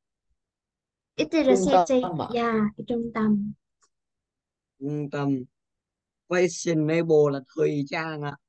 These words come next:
Speaker 1: Đúng rồi, phát âm sai, nghĩa đúng. À, fash-,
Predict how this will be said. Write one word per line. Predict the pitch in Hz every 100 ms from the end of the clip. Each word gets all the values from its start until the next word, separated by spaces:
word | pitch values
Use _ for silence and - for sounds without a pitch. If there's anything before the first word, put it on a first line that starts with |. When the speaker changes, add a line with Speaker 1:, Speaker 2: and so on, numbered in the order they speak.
| _ _
Speaker 1:
Đúng | 208 233 311
rồi, | 285 233 214
phát | -
âm | 240
sai, | 240 240 226 214 208 202
nghĩa | 208 196
đúng. | 208 233 285 403
À, | 233 214 208 -
fash-, | 277 339 - -